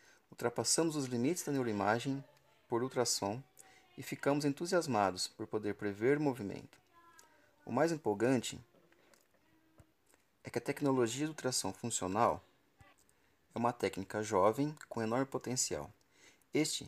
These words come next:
é apenas nosso primeiro passo para levar alto desempenho a um, uma interface cérebro-máquina menos invasiva para mais pessoas. O novo estudo é uma colaboração entre os laboratórios de Richard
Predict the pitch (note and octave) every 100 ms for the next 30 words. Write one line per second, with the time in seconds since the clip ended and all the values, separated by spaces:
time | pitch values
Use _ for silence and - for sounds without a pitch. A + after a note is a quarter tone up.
0 | - G2+ - A#2 A#2 - A2+ A2+ - G#2
1 | C3 D#3 - G2 G#2 A#2 A#2+ _ _ _
2 | - G#2 G#2+ F#2+ G2+ A2 C3 C3 A2+ A2
3 | - G#2 B2 B2+ - _ _ - G2+ A2
4 | G#2 F2+ A2 G#2 G#2+ - F#2+ - - F#2
5 | F#2 F#2 F2 F#2 G#2+ A#2+ - - - -
6 | _ - B2 C#3 C#3 B2 G2 G2 A2 A#2+
7 | C3 - A2 G2+ G2 A2+ - - - -
8 | _ _ _ _ _ _ _ _ _ _
9 | _ _ _ - - - _ - B2+ D#3
10 | B2+ - - A#2 G2 - - G#2 G2+ -
11 | C3+ B2+ G#2 F#2+ - F#2+ G#2 - G2+ G#2+
12 | A2 G#2+ G2+ G#2 G2+ - F#2 F2 F#2+ G2+
13 | A2 A2 - - A2+ G#2+